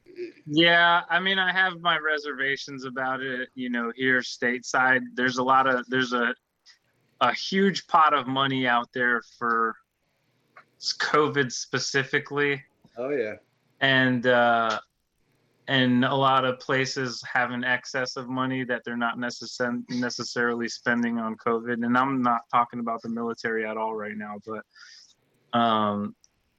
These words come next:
Speaker 2: it's, uh, it's, uh, there's a lot of mishandling of, of money in the name of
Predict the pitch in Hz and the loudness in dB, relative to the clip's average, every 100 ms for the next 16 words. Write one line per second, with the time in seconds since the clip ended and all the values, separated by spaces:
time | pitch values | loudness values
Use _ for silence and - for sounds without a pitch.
0 | _ 127 110 - 120 113 110 107 - _ | _ -2 -2 0 2 4 2 0 -6 _
1 | 120 117 - - - _ 135 131 - 131 | -4 -4 -8 -14 -18 _ -8 -8 -4 -2
2 | 135 127 127 127 127 127 - 127 120 113 | 0 2 4 2 2 0 0 -2 -2 -6
3 | 113 110 107 - - _ - 147 120 123 | -8 -8 -10 -14 -20 _ 0 0 0 2
4 | 127 123 120 120 117 117 117 117 110 | 4 4 0 0 -2 -4 -2 -4 -6